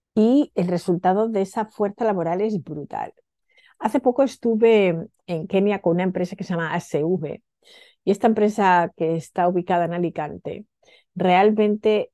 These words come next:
para mí, a mi entender, sí que es una empresa con ese tipo de liderazgo consciente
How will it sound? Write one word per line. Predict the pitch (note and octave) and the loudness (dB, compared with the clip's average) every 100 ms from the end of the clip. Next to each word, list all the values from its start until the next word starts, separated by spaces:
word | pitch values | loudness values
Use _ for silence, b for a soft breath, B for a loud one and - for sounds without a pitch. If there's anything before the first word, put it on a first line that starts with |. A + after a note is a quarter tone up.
| _ _ | _ _
para | C#4 C#4 | -4 0
mí, | G#3+ F3 G#3 _ _ _ - | 0 -2 -8 _ _ _ -8
a | |
mi | F3+ G3+ | -2 -2
entender, | A3+ A3 F#3+ F3+ - | 0 -2 0 -2 -4
sí | _ - - C4+ | _ -16 -8 -2
que | C4+ | -2
es | B3+ | 0
una | A#3 | -2
empresa | G3 F#3+ F#3 F#3 | -2 -2 -4 -4
con | D#3+ F3+ | -2 0
ese | A3+ - | 0 -2
tipo | G#3+ G#3+ G3+ F#3+ | -6 -6 -2 0
de | D#3 | 0
liderazgo | D#3+ D#3 E3 E3+ D3+ D3 | -2 -2 -4 -4 -8 -8
consciente | C#3 C#3 - - F3 D#3+ F3 G#3 | -12 -14 -8 0 0 0 -4 -6